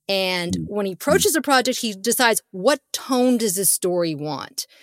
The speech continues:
Speaker 1: So he really is kind of malleable in that sense, which could work really well within Star Wars. Like, he gets it. He's gonna
Speaker 2: Mm.
Speaker 1: be able to come in, understand the tone and approach it, but bring his own, obviously, you know, sensibilities to it.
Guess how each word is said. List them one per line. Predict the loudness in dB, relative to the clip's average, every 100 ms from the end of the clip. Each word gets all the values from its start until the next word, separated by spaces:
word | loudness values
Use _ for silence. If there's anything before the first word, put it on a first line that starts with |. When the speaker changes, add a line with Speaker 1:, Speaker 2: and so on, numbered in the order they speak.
| -12
Speaker 1:
So | -2 2 4 6 6 4 0 _ _ -6
he | 0 2
really | 4 2 2 2
is | 2
kind | 2 0 2
of | 2 -2 _ _ -6
malleable | -2 -2 -2 -2 -2 -2 -2 0 2
in | 4
that | 2 2
sense, | 2 2 2
which | 0 0
could | -4 -4
work | -4
really | -2 -2 -2
well | -2 -2 -4 -6 -8 -10
within | -4 -2 -2 0
Star | -2 -2 -4 -6
Wars. | -8 -8 -6
Like, | -6
he | -6
gets | 0 2 2 -2
it. | -8
He's | -8
gonna | -2 0
Speaker 2:
Mm. | 0
Speaker 1:
be |
able | -2 -4
to |
come | -6 0 4
in, | 6 6 4 -2 -16 -10 2
understand | 6 6 4 4 2 2
the |
tone | -2 -2 0 0 0
and | -4 -6
approach | -8 -6 -6 -4 -2
it, | -4 -6 -10 -4
but | 0
bring | 6 8
his | 8 6
own, | 4 4 4
obviously, | 4 2 2 0 0 0
you | -2
know, | -2
sensibilities | -2 0 0 0 -2 -2 -4 -4
to | -2 0 0
it. | -2